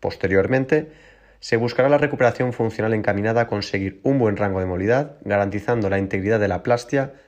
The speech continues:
con el control de la carga adecuado. Ejercicios recomendados serán algunos realizados con supervisión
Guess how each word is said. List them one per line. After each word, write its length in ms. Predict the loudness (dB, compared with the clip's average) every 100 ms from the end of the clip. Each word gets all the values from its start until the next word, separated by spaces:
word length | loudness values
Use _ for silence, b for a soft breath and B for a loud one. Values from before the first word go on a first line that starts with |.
| B
con 220 | -6 -2
el 80 | -2
control 440 | -4 -4 -2 -2
de 80 | 0
la 140 | 0 2
carga 280 | 0 2
adecuado. 420 | 0 -2 -4 -4 -8 _ b b b b b b b b
Ejercicios 460 | -14 -10 -6 -4 -2
recomendados 760 | 0 -2 0 0 0 -2 -4 -8
serán 480 | -4 0 0 -2 b b b b
algunos 640 | -10 -4 -2 -2 -4 -8 _
realizados 520 | -8 -6 0 0 0
con 120 | -4 -6
supervisión 560 | -4 -4 -2 -2 -2